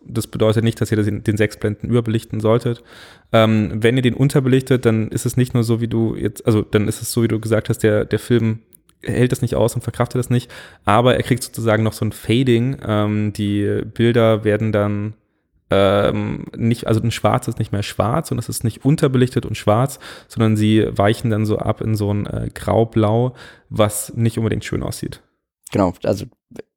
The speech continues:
Speaker 2: hört auf damit, das, ihr wollt es nicht unterbelichten, das macht keinen Quatsch, äh, das macht keinen Spaß. Ähm, immer überbelichten und notfalls irgendwie die Blende ein bisschen weiter aufmachen oder die Zeit ein bisschen weiter runterdrehen.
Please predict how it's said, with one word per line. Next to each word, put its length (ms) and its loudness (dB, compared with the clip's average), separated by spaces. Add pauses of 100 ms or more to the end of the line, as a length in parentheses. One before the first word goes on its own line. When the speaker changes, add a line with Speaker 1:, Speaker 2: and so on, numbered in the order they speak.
(100)
Speaker 2:
hört 600 0
auf 120 2
damit, 380 0
das, 200 -2
ihr 140 0
wollt 140 2
es 100 -2
nicht 140 0
unterbelichten, 640 0
das 120 -8
macht 180 -4
keinen 140 -2
Quatsch, 260 -4
äh, 120 -2
das 160 -2
macht 140 -4
keinen 160 -2
Spaß. 300 -4 (440)
Ähm, 760 0 (420)
immer 400 4
überbelichten 560 0
und 300 -4
notfalls 400 0
irgendwie 220 0
die 100 -2
Blende 240 2
ein 80 0
bisschen 180 -2
weiter 260 2
aufmachen 360 -2
oder 160 -2
die 80 -4
Zeit 180 -4
ein 60 -6
bisschen 180 -2
weiter 200 2
runterdrehen. 600 0